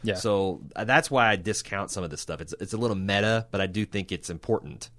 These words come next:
Speaker 1: Mm-hmm.
Speaker 2: So, uh, let's move on to Zoe C.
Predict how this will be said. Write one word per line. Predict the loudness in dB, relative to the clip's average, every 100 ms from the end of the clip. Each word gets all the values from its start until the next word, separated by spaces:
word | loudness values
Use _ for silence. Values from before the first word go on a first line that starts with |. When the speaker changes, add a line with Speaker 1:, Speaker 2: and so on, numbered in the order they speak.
| -8
Speaker 1:
Mm-hmm. | -6 -6 -8 -18 -16
Speaker 2:
So, | -8 -4 -4 -6 -12 -20 -20 -20 -20 -20 -16
uh, | -6 -2 0 0 -2 -2 -2 -4 -4
let's | -6 -6 -6
move | -4 0
on | 0 0 -2
to |
Zoe | -2 2 2 2
C. | 0 2 0